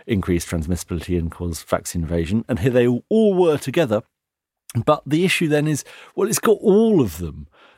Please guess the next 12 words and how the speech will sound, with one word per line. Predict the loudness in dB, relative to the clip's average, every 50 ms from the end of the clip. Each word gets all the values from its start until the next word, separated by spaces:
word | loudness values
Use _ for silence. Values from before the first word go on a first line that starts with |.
| _ _
Does | 0 2 4 4
this | 4 2 2
actually | 0 -2 -2 -4 -4 -4 -2 -2 -2 -2 -4 -6 -10 _
work | -10 -6 -2 2 4 4 4 2 0 -2 -4 -8 _ -16 -16 -12 -8 -6
as | -2 -2 0 0 -2 -4 -6 -6 -4
a | 0
virus? | 2 2 4 4 2 0 -2 -4 -6 -6
I | -4
mean, | 0 0 0
if | 0 0
you | 0 -2 -2
saw | -2 -2 -2 0 0 0 0 -2